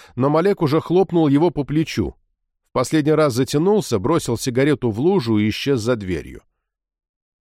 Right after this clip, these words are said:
Мы с ним и не поздоровались, и не попрощались. Пробираясь среди тел, лежащих и стоящих, мы вышли на улицу.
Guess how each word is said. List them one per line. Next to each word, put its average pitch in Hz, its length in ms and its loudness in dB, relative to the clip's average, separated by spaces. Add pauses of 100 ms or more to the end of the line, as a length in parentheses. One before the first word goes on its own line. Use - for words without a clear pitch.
(120)
Мы 139 160 0
с - 100 -6
ним 151 180 2
и - 20 2
не 135 100 2
поздоровались, 147 720 -2
и 135 40 -2
не 123 100 0
попрощались. - 840 -8 (1120)
Пробираясь 175 500 2
среди 165 360 -2
тел, 170 540 -2 (360)
лежащих 113 640 0
и 120 60 0
стоящих, 131 760 -2
мы 143 140 -2
вышли 147 320 -2
на 139 160 0
улицу. 92 520 -4